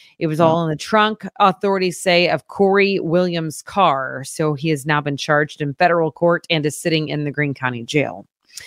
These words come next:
Speaker 2: Wow.
Speaker 1: Uh, it was a long and difficult journey, but Missouri Task Force One members are home. Many of them have spent weeks in both Hawaii and Florida helping with the disasters in each of those places. Uh, the group had been helping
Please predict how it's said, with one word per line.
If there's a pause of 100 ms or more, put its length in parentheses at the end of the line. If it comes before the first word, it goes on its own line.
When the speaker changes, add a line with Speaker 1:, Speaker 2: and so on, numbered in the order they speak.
(460)
Speaker 2:
Wow.
Speaker 1:
Uh,
it
was
a
long
and
difficult
journey,
but
Missouri
Task
Force
One
members
are
home.
Many
of
them
have
spent
weeks
in
both
Hawaii
and
Florida (260)
helping
with
the
disasters
in
each
of
those
places. (400)
Uh,
the
group
had
been
helping